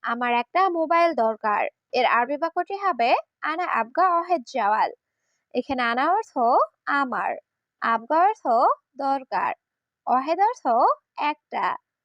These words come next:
জাওয়াল অর্থ মোবাইল। আনা আবগা অহেদ জাওয়াল, আমার একটা মোবাইল দরকার। তুমি একা যাও।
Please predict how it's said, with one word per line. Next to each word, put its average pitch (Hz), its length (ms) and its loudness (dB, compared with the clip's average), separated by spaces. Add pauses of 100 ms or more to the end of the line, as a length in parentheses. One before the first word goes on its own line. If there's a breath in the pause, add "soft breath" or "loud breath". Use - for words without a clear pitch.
(220)
জাওয়াল 240 400 0
অর্থ 440 240 -2 (480)
মোবাইল। 302 540 -2 (600)
আনা 233 340 -4
আবগা 226 340 0 (140)
অহেদ 359 260 -4 (100)
জাওয়াল, 202 360 -4 (640)
আমার 226 280 -4
একটা 233 280 0 (180)
মোবাইল 349 420 4
দরকার। 220 560 0 (2500)
তুমি 381 180 -6 (140)
একা 370 220 2
যাও। 208 340 0